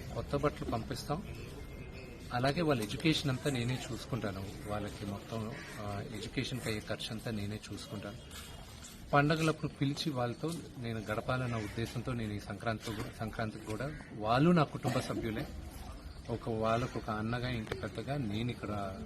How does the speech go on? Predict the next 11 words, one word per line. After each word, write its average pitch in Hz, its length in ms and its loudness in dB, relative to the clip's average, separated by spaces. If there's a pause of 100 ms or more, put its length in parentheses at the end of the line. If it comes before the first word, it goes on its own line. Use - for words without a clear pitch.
(400)
వాళ్ళతో 107 400 -2 (160)
జరుపుకున్నాను. 104 560 -4 (720)
నా 107 140 0
కుటుంబంతో 147 520 2
ఎలా 131 140 2
జరుపుకుంటానో 123 640 -2
వాళ్ళతోనూ 113 500 0
జరుపుకున్నాను. 98 600 -4 (1120)
First 135 220 0
and 156 80 4
foremost 139 400 2